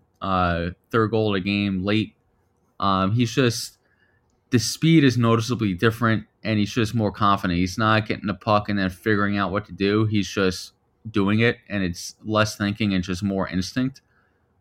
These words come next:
Um, so he's gonna be on our third line,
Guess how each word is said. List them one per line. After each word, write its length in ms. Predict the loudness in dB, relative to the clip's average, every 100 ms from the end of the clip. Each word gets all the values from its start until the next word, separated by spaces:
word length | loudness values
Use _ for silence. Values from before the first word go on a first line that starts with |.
| -6
Um, 480 | -2 0 2 0 -2
so 300 | 0 0 2
he's 260 | 4 4
gonna 160 | 2 0
be 120 | 2
on 140 | 2
our 140 | 2 0
third 260 | 0 0
line, 520 | 0 0 0 -2 -4